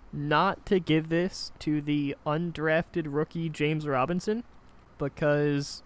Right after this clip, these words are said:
he was, like, essentially Jacksonville's entire offense for a lot of the year.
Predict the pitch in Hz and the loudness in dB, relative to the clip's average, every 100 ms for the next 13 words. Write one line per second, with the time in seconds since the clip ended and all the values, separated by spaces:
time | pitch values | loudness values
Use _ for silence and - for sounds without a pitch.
0 | - - 156 156 170 160 - 139 135 131 | -14 -4 2 2 4 2 0 2 4 2
1 | 131 - - - - - 143 147 - 151 | 0 -10 -20 -20 -20 -4 0 0 2 0
2 | 151 175 170 165 160 - 139 147 - 156 | 2 0 2 2 0 2 4 4 2 -6
3 | 151 147 143 143 143 - - - - 151 | -6 0 2 2 0 -6 -16 -20 -6 -2
4 | 143 - 143 143 143 - 127 131 - 160 | -2 0 4 6 6 4 2 2 2 0
5 | - - - - - 151 143 147 156 160 | 0 -8 -12 -10 -2 2 4 4 2 0
6 | 147 151 175 | -2 -2 -4